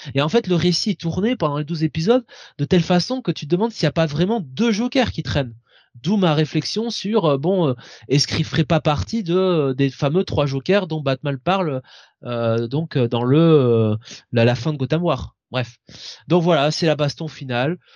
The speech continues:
Ça se finit de manière, euh, explosive. Et, euh, bah, je vous laisse la réponse, hein, sur, euh, qui était le, le vrai Joker. Alors, bon,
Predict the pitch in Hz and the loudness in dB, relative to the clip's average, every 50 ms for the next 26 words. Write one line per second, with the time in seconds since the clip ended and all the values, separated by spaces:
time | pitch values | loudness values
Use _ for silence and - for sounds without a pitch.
0 | - - _ - - - 175 170 160 - - - 180 180 196 196 175 170 156 156 | -20 -20 _ -12 -4 0 0 0 0 -2 -6 -8 -8 -6 -6 -4 -4 -2 -2 -2
1 | 151 156 165 165 160 147 147 139 131 - - 185 180 - - - - 165 160 151 | -2 0 0 -2 -2 -2 -4 -4 -4 0 0 0 0 0 -6 -10 -6 -6 -4 -4
2 | 131 - 156 160 160 190 220 233 _ _ _ - - - - _ _ _ 135 143 | -4 -4 -4 -2 -2 -2 -2 -4 _ _ _ -20 -20 -20 -20 _ _ _ 0 2
3 | 151 160 170 170 156 143 139 139 135 131 123 131 131 123 127 135 143 156 160 - | 4 6 6 6 4 4 4 4 2 2 2 0 0 0 0 0 2 2 2 2
4 | - 131 117 117 113 113 - 147 196 156 - 147 147 175 - - - 139 165 139 | 0 0 0 0 -2 -4 -4 -4 -6 -4 -4 -6 -6 -6 -8 -8 -8 -6 -4 -2
5 | 117 107 107 110 - - 151 143 127 - - 127 143 131 104 101 98 104 104 113 | 0 0 -2 -2 -2 2 2 2 2 2 0 0 2 4 4 4 4 4 4 2
6 | 117 120 - 139 127 123 123 123 - 123 143 170 165 - - - - - - - | 2 4 2 2 2 2 0 0 2 2 2 2 0 -4 -10 -16 -20 -20 -20 -20
7 | - 107 113 127 135 110 - - - - _ _ _ _ _ _ _ _ - 123 | -8 -2 -2 -2 -2 -2 -8 -14 -20 -20 _ _ _ _ _ _ _ _ 0 2
8 | 147 156 147 127 | 4 4 4 2